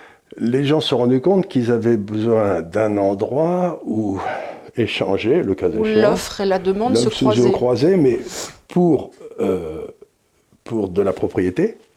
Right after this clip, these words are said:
Speaker 2: Mhm.
Speaker 1: quelque chose qui était en propriété réelle, c'est-à-dire c'est à toi, ou alors pour tu loues ta propriété,
Speaker 2: Mhm.
Speaker 1: donc tu, tu fais
Speaker 2: Une
Speaker 1: rentrer le
Speaker 2: hypothèque,
Speaker 1: temps dans
Speaker 2: oui.
Speaker 1: le calcul, de, par exemple les hypothèques, le loyer, et cetera.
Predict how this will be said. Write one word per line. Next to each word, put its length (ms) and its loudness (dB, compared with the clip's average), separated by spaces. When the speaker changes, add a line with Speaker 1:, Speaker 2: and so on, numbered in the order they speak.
Speaker 2:
Mhm. 180 -8
Speaker 1:
quelque 180 -2
chose 160 -8
qui 80 -6
était 160 -6
en 200 -8
propriété 560 -8
réelle, 260 -2
c'est-à-dire 300 -6
c'est 100 -6
à 60 -6
toi, 240 0
ou 200 2
alors 400 2
pour 360 -6
tu 200 -4
loues 240 2
ta 140 0
propriété, 760 -2
Speaker 2:
Mhm. 300 -12
Speaker 1:
donc 360 -2
tu, 340 -10
tu 80 -14
fais 80 -2
Speaker 2:
Une 80 -2
Speaker 1:
rentrer 180 0
le 120 4
Speaker 2:
hypothèque, 480 2
Speaker 1:
temps 40 -8
dans 160 0
Speaker 2:
oui. 60 2
Speaker 1:
le 60 -2
calcul, 520 2
de, 100 0
par 220 -6
exemple 300 -6
les 140 -8
hypothèques, 600 -4
le 80 -2
loyer, 640 -2
et 100 -8
cetera. 380 -6